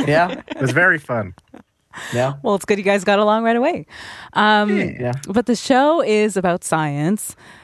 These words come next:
Speaker 3: Do either of you have a background in that area?
Speaker 1: No, I, I mean, I, t-, I took a, uh, university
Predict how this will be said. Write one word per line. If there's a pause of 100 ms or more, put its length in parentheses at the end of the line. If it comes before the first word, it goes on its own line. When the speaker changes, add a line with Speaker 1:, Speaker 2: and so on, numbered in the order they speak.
(120)
Speaker 3:
Do
either
of
you
have
a
background
in
that
area? (1500)
Speaker 1:
No, (460)
I,
I
mean,
I,
t-,
I (140)
took
a,
uh,
university